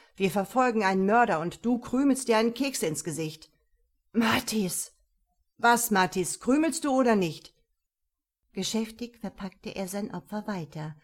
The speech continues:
Handfesseln aus Kunststoff. Das Band fiebte beim Zuziehen.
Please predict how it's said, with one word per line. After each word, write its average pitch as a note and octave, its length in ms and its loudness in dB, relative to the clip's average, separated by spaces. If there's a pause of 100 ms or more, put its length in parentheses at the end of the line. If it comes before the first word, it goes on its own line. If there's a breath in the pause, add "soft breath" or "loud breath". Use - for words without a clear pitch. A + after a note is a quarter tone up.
(420 soft breath)
Handfesseln G3 840 -4
aus B3+ 180 -8
Kunststoff. D#3 540 -12 (400)
Das D#3+ 200 -10
Band G#3 500 -6
fiebte B3+ 520 -6
beim G#3 320 -4
Zuziehen. D#3 800 -8